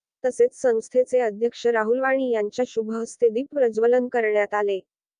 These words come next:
हे शिबिर श्रीमान रामभाई शहा रक्तपेढी बार्शी इंडियन रेड क्रॉस सोसायटी संचलित यांच्या रक्तपेढीत संकलन करण्यात आले. यावेळी only समाजसेवेच्या वतीने एकशे अकरा रक्तदात्यांनी रक्तदान करून रक्तदान हे सर्वश्रेष्ठ दान आहे हा समाजास संदेश दिला.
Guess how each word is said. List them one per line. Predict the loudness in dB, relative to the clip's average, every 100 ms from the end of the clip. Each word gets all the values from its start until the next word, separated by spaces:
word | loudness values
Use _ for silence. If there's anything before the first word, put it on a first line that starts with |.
| _ _ _ -2
हे | -2
शिबिर | 0 -4 -2 -2 0
श्रीमान | 0 2 2 0
रामभाई | 0 -2 -4 -4 -6
शहा | -6 -6 -2
रक्तपेढी | -2 -4 -2 -2 0 -2 0
बार्शी | 0 0 -4 -2
इंडियन | 0 0 0 2
रेड | 2 2 0
क्रॉस | 0 0 -2 0
सोसायटी | 0 0 -2 -2 -4
संचलित | -2 -2 0 0 2
यांच्या | 0 0 0 0
रक्तपेढीत | 0 -2 -2 2 0 0
संकलन | -2 -2 0 0 2
करण्यात | 2 2 4 2 2
आले. | 4 4
यावेळी | 4 4 4 4
only | 4 4 0
समाजसेवेच्या | -2 0 0 0 0 2 2 2 2
वतीने | 2 2 4 6
एकशे | 4 2 -2
अकरा | -2 0 0
रक्तदात्यांनी | 0 -2 -2 0 0 0 2 2
रक्तदान | 2 0 0 0 0
करून | 2 2 4
रक्तदान | 0 0 0 0 2
हे | 0
सर्वश्रेष्ठ | 0 0 2 0 2 0 0 -2
दान | 0 0 0
आहे | 0 0 0
हा | -2
समाजास | -4 -2 2 2 2 0 0
संदेश | 2 4 4 4
दिला. | 2 2